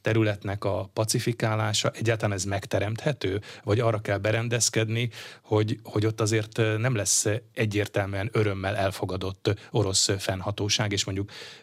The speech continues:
ö, gerilla akciókra és egy folyamatos fegyveres, ö, ütközőzónára kell felkészülni?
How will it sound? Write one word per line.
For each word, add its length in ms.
ö, 160
gerilla 400
akciókra 560
és 220
egy 120
folyamatos 640
fegyveres, 640
ö, 80
ütközőzónára 800
kell 160
felkészülni? 760